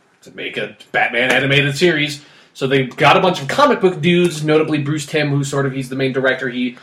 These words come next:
does all the character designs for all these shows. Made Batman the Animated Series, you know, three seasons, wild critical success. I mean, just absolutely phenomenal cartoon. It's one of the best shows I've ever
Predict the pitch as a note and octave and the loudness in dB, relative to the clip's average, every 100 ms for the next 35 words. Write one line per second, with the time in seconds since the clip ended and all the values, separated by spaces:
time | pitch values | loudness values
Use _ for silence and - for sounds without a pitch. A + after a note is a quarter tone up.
0 | - C3+ C3 B2 C3+ D3 C3+ B2+ A#2 A#2+ | -8 -6 -2 -2 -2 -4 -4 -6 -6 -4
1 | A#2+ B2+ A#2+ A#2 A#2 - B2+ A2+ A2+ A#2+ | -4 -6 -4 -4 -6 -6 -4 -4 -6 -12
2 | - - - _ - C#3 C#3 G3+ G3+ F#3+ | -18 -20 -20 _ -12 -8 2 4 6 4
3 | F#3 E3+ D#3+ D#3 D3+ C#3+ C3+ B2+ C3 B2+ | 6 4 4 2 2 2 0 0 -4 -2
4 | B2 A#2+ - A#2 A2+ G#2+ - - D#3 D3+ | 0 -2 -4 -6 -4 -6 -10 -14 -8 -6
5 | C#3+ C3+ B2 B2+ A#2 - A#2+ C3 B2+ B2 | -4 -4 -2 -2 -4 -4 0 0 0 -4
6 | - B2+ B2+ A#2+ B2 - A2 G#2 - - | -4 -4 -4 -8 -8 -4 -4 -4 -10 -6
7 | G#2+ A2+ G#2 B2 A2 - _ _ _ _ | -6 -6 -4 -2 -2 -10 _ _ _ _
8 | - B2 B2+ - C#3+ A#2+ A#2 - B2+ A#2 | -4 2 4 2 -4 -4 -6 -6 -2 -2
9 | B2 G#2+ - A#2 - A#2 A2+ A2 A2 - | -2 -6 -4 -4 -4 -8 -8 -12 -14 -16
10 | G#2 - - - _ _ _ _ _ - | -16 -16 -18 -20 _ _ _ _ _ -20
11 | _ F#2+ F#2 F#2 F#2+ - A#2+ G2+ G2 G2+ | _ -18 -16 -12 -10 -8 -8 -6 -6 -6
12 | G2 G2+ G2+ | -6 -6 -8